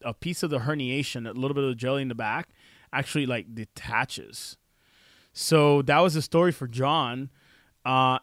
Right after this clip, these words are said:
and he, you know, he's spent years in engineering and doing all these different things, you know, sitting at ta-,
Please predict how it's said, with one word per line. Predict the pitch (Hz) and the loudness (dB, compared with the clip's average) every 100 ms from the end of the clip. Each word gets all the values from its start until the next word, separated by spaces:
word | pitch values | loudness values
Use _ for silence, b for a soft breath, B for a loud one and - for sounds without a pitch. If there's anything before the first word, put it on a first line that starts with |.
| - | -2
and | 143 143 139 139 | -2 0 -2 0
he, | 160 | -2
you | 170 196 | -2 0
know, | 151 | 2
he's | 156 - | 0 -2
spent | - 208 247 | -10 -2 0
years | 160 160 165 165 - | 2 4 4 2 0
in | 139 131 - | -4 -6 -4
engineering | 147 139 135 165 160 156 156 156 147 | -2 -2 2 2 4 2 2 0 0
and | 127 127 113 | -2 -4 -2
doing | 143 160 | 0 2
all | 151 | 2
these | 147 127 | 0 -2
different | 143 147 127 | -4 -4 -6
things, | 147 143 135 - - | -4 -6 -6 -12 -10
you | 143 | -8
know, | 117 | -6
sitting | - 160 147 | -6 -8 -8
at | 139 | -10
ta-, | - 160 139 | -6 -6 -6